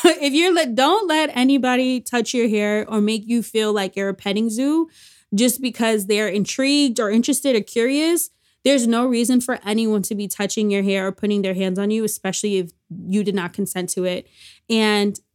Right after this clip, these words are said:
again, this was something that I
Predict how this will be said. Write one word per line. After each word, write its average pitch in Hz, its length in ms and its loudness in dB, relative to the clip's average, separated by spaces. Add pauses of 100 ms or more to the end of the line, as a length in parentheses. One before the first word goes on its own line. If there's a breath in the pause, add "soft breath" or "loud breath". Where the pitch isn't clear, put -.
(220)
again, 220 400 2
this 233 180 0
was 254 140 0
something 214 440 0
that 190 440 -2 (680)
I 214 720 2